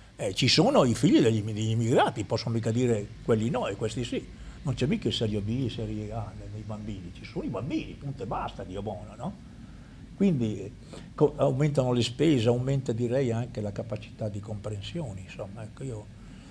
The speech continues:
io capisco tutte le difficoltà, non mi ved-, vedrei mai di criticare così, tanto per, eh, dar aria ai denti, come si dice, perché capisco che oggi c'è una, una realtà anche a Reggio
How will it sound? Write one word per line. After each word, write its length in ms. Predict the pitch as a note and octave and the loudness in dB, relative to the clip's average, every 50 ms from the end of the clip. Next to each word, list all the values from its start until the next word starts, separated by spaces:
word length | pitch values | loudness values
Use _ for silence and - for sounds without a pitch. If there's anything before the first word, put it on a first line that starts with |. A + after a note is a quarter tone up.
| - - | -14 -4
io 180 | - D3+ F3 E3 | 2 4 4 4
capisco 480 | - - - - E3 E3 - - C#3+ | 4 2 0 2 0 0 0 0 -2
tutte 240 | B2+ - C#3+ C3+ - | -2 -2 -4 -4 -2
le 80 | A2 A2 | -4 -4
difficoltà, 680 | G#2 A2+ A2 A2+ A2+ A2+ A#2 A2+ G#2+ A2 - G#2+ F#2+ | -2 -4 -6 -6 -8 -8 -6 -8 -8 -8 -10 -10 -8
non 160 | G2 G#2+ A2+ B2 | -6 -4 -4 -2
mi 100 | C3 C3 | -2 -2
ved-, 380 | C3 C#3 C3+ C#3 C3 A#2 A#2+ A#2 | -2 -4 -4 -4 -4 -6 -6 -6
vedrei 480 | B2 C#3+ C#3 C3+ C#3 D3+ D#3 D#3+ D#3+ | -4 -4 -4 -2 -2 0 2 2 2
mai 260 | C#3 A#2+ A2 F#2+ F#2+ | 2 0 0 -2 -2
di 100 | G2+ G#2+ | -6 -8
criticare 800 | A2+ - A#2+ A2+ - A#2 A2 - B2+ B2 B2+ B2+ B2 A#2 A2 A2 A2+ - - - - - - - - - - - - - - - | -6 -8 -8 -6 -4 -6 -2 0 0 2 2 4 4 2 2 0 -2 -8 -16 -20 -20 -20 -20 -20 -20 -20 -20 -20 -20 -16 -4 2
così, 340 | - A#2+ A2+ B2 C3 A2+ | 4 4 6 6 4 4
tanto 320 | - - A#2+ A#2+ G#2+ A2 A2+ | 4 4 2 2 2 0 -2
per, 240 | - - A2+ A2 G#2 | 0 2 2 2 2
eh, 380 | G#2 G#2+ G2+ F#2 F#2 F#2+ G2 F#2+ G2 G2 | 2 0 0 0 -2 -4 -6 -8 -8 -4
dar 180 | G#2+ G#2+ G2+ | -2 0 4
aria 340 | A2 A2 A2 G#2+ A2 G#2+ G#2+ | 6 6 6 4 4 2 2
ai 100 | G2+ G2+ | 2 4
denti, 380 | G2+ A2+ A2+ G#2+ G2 G2+ F#2+ G2 | 4 4 4 4 2 0 -6 -8
come 160 | - G#2+ G#2 | -8 -8 -8
si 160 | - - A2+ | -8 -8 -8
dice, 340 | G2 G2 F#2+ G2 - - A2 | -8 -8 -8 -10 -10 -10 -10
perché 280 | A2+ - A2 A2 - B2 | -8 -8 -6 -4 -4 -4
capisco 400 | - - G#3 G#3+ - - C3 A#2+ | -2 -2 -2 -2 -2 -4 -4 -2
che 140 | - A2+ A#2 | 0 0 2
oggi 440 | B2+ D#3+ D#3 D3 D3 F3 G3 D4 - - - - - - - - - - - - - - - - | 2 2 0 0 -2 -4 -4 -6 -8 -14 -20 -20 -20 -20 -20 -20 -20 -20 -20 -20 -20 -20 -16 -4
c'è 180 | - - B2+ C3 | 4 6 6 6
una, 220 | B2+ A2+ A2 G#2+ | 6 4 2 2
una 300 | A2 A2 A2 A2 G#2+ G#2+ | 0 0 0 0 0 2
realtà 800 | G#2+ A#2 A#2+ B2 A#2+ A2+ G#2+ A#2 - C#3+ B2+ G#2+ G2+ - - - | 4 4 6 6 6 4 0 0 2 2 2 2 2 -2 -8 -10
anche 480 | - B2+ D3 F#3+ F3 D3 - - C3 A#2+ | -2 2 2 4 4 2 0 2 2 4
a 40 | A2 | 4
Reggio 420 | A2 A2+ A2+ A2+ B2 C3+ - - | 4 4 2 2 0 -6 -8 -10